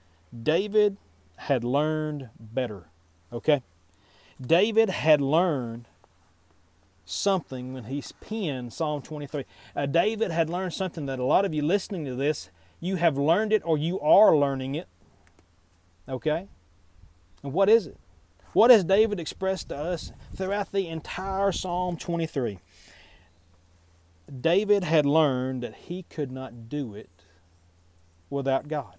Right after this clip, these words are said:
David learned that life is not worth living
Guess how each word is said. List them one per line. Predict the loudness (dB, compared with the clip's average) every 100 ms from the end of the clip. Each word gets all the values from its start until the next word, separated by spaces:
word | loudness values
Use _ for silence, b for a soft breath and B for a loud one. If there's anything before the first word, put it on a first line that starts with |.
| _ _ _ _ _ _ _ -20 _ -20 _ _ _ b b b -6
David | 0 0 0 -2 -2
learned | -2 -2 -2 -4 -6 -6
that | -10 -14 _ _ _
life | -8 -6 -2 -2 -4 -6
is | -6 -4
not | -4 -4
worth | -4 -4
living | 0 2 2 -2 -10